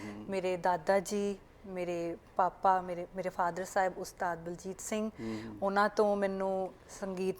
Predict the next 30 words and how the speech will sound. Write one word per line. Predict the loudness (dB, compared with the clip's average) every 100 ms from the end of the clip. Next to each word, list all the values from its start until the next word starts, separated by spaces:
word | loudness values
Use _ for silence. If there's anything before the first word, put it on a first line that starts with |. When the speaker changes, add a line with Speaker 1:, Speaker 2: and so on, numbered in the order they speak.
| -4
Speaker 2:
ਦੀ | -4
ਪ੍ਰਾਪਤੀ | 2 2 2 -4 -4 -2
ਹੋਈ। | -2 -2
ਮਤਲਬ, | -4 -4 -4
Speaker 1:
ਹੂੰ। | -4
Speaker 2:
ਮੈਂ | -2
ਕਹਿ | 2 4
ਸਕਦੀ | 2 -2 0
ਕਿ | 0
ਵਿਰਾਸਤ | 2 4 2 0
ਦੇ | 0 2
ਵਿੱਚ | 0 -2 -4
ਮੈਨੂੰ | -4 -4
Speaker 1:
ਹੂੰ। | -4
Speaker 2:
ਮਿਊਜ਼ਿਕ | -4 -4 -4
ਮਿਲਿਆ, | -6 -2 -2
ਕਿਉਂਕਿ | -2 -6 -4 -6 -8 -18 -6
ਸਾਰੀ | 6 8 8
ਫੈਮਿਲੀ | 6 6 6 4 2 2
ਹੀ | 2 2
ਇਸ | 0 -2
ਫੀਲਡ | -2 -2 -2
ਦੇ | -2 -2
ਵਿੱਚ | -4 -4 -4
ਹੈ। |
Speaker 1:
ਹੂੰ। | -4 -10 -14 -12 -12 -2
Speaker 2:
ਤੇ | 2 2 2 -2 -4 -4
ਮਿਊਜ਼ਿਕ | -2 0 2 0 0
ਮੈਂ | 2 2 4 2
ਆਪਣੇ | -2 -4 -6 -6 -6